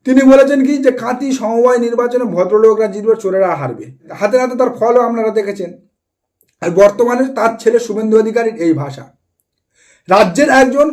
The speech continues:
কনস্টিটিউশনাল হেড, সাংবিধানিক প্রধানের প্রতি তার যা ভাষা, তাতে করে তার বংশ পরিচয়, তার ফ্যামিলি ব্যাকগ্রাউন্ড কি বোঝা যায়? শুভেন্দু অধিকারী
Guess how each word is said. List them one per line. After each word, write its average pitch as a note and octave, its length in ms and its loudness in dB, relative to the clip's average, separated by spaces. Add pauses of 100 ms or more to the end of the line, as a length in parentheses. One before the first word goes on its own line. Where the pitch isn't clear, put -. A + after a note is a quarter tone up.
কনস্টিটিউশনাল A#3+ 880 -2
হেড, D3 260 -2 (800)
সাংবিধানিক B3+ 720 2
প্রধানের A#3 460 4 (480)
প্রতি A#3+ 320 6
তার G#3 240 2
যা A#3 120 2 (120)
ভাষা, G#3+ 300 0 (520)
তাতে G#3+ 240 2
করে C4 240 4 (360)
তার G#3 160 2
বংশ A#3 300 0 (160)
পরিচয়, B3+ 380 2
তার G#3 160 -2
ফ্যামিলি A#3+ 340 -2
ব্যাকগ্রাউন্ড B3 460 0
কি A#3+ 120 -8
বোঝা F#3+ 260 0
যায়? B2+ 240 -10 (800)
শুভেন্দু C#4+ 380 4
অধিকারী D4 420 2